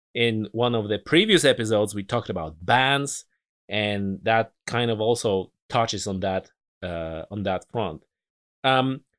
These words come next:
so what, what do I mean by, uh, asking instead of forcing? There's a lot of discussions right now, uh, in social media and in politics about,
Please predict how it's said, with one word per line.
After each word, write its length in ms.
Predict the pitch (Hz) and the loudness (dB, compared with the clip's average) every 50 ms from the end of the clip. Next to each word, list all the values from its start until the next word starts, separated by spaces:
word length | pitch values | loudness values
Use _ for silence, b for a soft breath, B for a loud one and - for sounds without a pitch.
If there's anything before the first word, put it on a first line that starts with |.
| _ _ | _ _
so 440 | - - 170 156 151 151 147 - - _ | 4 6 8 8 8 8 6 4 0 _
what, 320 | - 139 160 190 208 180 | 2 6 6 8 6 6
what 140 | 160 180 202 | 6 6 8
do 100 | 220 208 | 8 8
I 140 | 202 185 175 | 8 8 8
mean 480 | 160 165 165 156 143 131 123 120 117 - - | 8 6 6 6 4 2 0 -2 -6 -8 -4
by, 560 | 123 120 123 117 120 120 120 117 113 117 - _ _ _ _ - - | 2 4 6 6 8 8 6 6 4 2 -2 _ _ _ _ -4 0
uh, 400 | 117 117 117 117 113 110 110 - - | 2 4 6 6 6 4 2 2 2
asking 540 | 123 131 127 - - - 101 87 90 - - | 2 2 2 -2 -4 -4 -6 -6 -6 -8 -6
instead 280 | 120 117 113 - 139 123 | -6 -6 -4 -2 0 0
of 140 | 110 98 - | -2 -2 -4
forcing? 520 | - 101 104 98 95 - - 80 71 - - _ _ _ _ _ _ b b b b - | -4 -2 -2 -2 -2 -4 -8 -10 -12 -14 -18 _ _ _ _ _ _ b b b b -2
There's 180 | 143 147 170 190 | 2 2 4 6
a 60 | 185 | 6
lot 220 | 175 190 214 262 | 6 8 6 8
of 140 | 392 359 226 | 6 6 4
discussions 840 | 170 180 165 - - 151 156 151 - - 120 98 92 - - - 190 | 2 0 0 2 4 6 6 6 6 4 0 0 -2 -4 -8 -10 -4
right 320 | - 113 123 135 139 - | 2 4 6 6 4 4
now, 440 | - 120 113 113 113 113 117 117 - _ _ _ _ - | 2 0 2 2 2 0 0 -2 -4 _ _ _ _ -4
uh, 40 | 107 104 104 104 101 104 87 | -2 -2 0 0 -2 -2 -2
in 100 | 98 95 | -4 -4
social 380 | - - 110 101 - 104 90 | -4 -4 -4 -4 -2 -4 -4
media 480 | 90 107 123 135 120 120 120 117 113 113 | -2 0 0 0 2 2 4 4 4 4
and 160 | 110 98 90 | 2 0 -2
in 160 | 85 85 87 | -6 -8 -8
politics 680 | - - 131 120 120 120 117 113 110 107 - - - - - | -2 0 2 4 4 2 2 0 0 -2 -2 -8 -10 -10 -8
about, 500 | 104 98 107 101 98 98 95 95 95 - | -6 -2 0 2 2 2 2 0 -2 -6